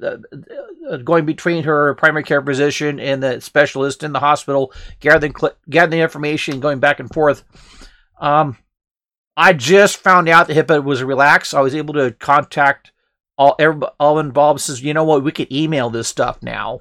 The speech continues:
without having to go through all the, all the typical, um, approvals." And so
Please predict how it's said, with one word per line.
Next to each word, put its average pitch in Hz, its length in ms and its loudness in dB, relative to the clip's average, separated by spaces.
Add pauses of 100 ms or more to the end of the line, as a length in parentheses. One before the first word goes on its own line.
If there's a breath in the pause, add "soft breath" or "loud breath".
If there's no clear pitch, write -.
without 131 420 -4
having 123 280 -4
to 123 60 -6
go 123 40 -2
through 123 220 -6
all 123 100 0
the, 113 160 -6 (380)
all 131 240 2
the 123 360 -6 (180)
typical, 135 640 0 (520)
um, 131 400 -2
approvals." - 640 -2 (480 soft breath)
And 143 200 -2
so 156 680 4